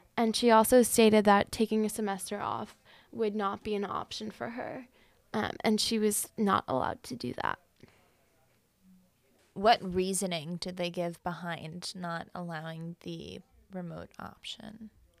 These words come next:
Speaker 1: So, according to Provost and Dean of the Faculty, Catherine Epstein, the college is not allowing remote learning this year because personal interactions in the classroom and experiencing residential life are crucial for its educational mission.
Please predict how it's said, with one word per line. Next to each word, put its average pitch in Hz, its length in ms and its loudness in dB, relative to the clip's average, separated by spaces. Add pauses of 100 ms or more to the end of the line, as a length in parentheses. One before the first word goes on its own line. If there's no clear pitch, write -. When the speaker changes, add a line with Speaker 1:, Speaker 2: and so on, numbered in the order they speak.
(180)
Speaker 1:
So, 254 480 4
according 254 600 2
to 302 100 -2
Provost 240 680 2
and 214 260 2
Dean 208 180 2
of 208 120 0
the 220 100 2
Faculty, 208 580 2
Catherine 202 460 -2
Epstein, 233 640 -2 (340)
the 240 120 -2
college 220 440 2
is 254 200 4
not 208 260 2
allowing 202 480 2
remote 202 320 2
learning 196 320 0
this 202 240 -4
year 220 160 2
because 202 380 -2
personal 226 420 -4
interactions 202 840 0
in 202 80 -2
the 190 80 -2
classroom 202 680 -4 (480)
and 202 320 0
experiencing 208 800 0
residential 196 600 2
life 185 460 0
are 196 140 0
crucial 196 520 -4
for 185 200 -2
its 175 200 -2
educational 196 640 -8
mission. 254 580 -8